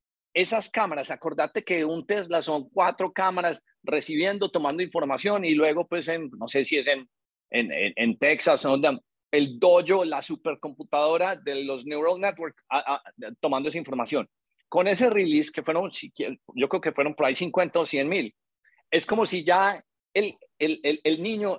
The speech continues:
estuviera corriendo solo en la bicicleta, pero todavía se tambalea. Usted, usted, lo, usted ha visto a los niños montar en bicicletas. Ellos no necesitan otros dos años. O sea, después del primer fin de semana, al segundo fin de semana,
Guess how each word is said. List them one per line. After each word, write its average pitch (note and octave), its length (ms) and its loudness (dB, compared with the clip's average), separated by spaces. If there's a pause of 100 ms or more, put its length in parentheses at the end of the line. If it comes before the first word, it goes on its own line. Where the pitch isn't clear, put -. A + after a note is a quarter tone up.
estuviera D#3+ 640 0
corriendo D#3+ 460 -4
solo G3+ 220 0
en G3+ 80 0
la F3+ 80 2
bicicleta, G3 480 0
pero F3 180 0
todavía E3 360 2
se F#3 120 -12
tambalea. D3 520 -4 (600)
Usted, G#3 440 0
usted, F#3 240 -6
lo, G3 220 -6
usted E3 220 0
ha - 20 6
visto G3 200 0
a G3 40 -4
los F3+ 100 -2
niños E3 220 -4
montar E3 260 -2
en E3+ 80 -4
bicicletas. D3+ 540 -2 (320)
Ellos F#3 340 4
no G3 160 2
necesitan E3+ 600 0
otros F#3+ 360 4
dos F3+ 160 -2
años. D#3 300 -4 (320)
O - 60 -10
sea, D#3+ 300 0 (200)
después F3+ 380 0
del B3+ 120 0
primer F#3+ 280 0
fin A3 160 -4
de G#3+ 100 0
semana, F3+ 400 -2
al D#3 180 0
segundo G#3 320 -2
fin A#3 140 -8
de A3+ 100 0
semana, F#3+ 380 -2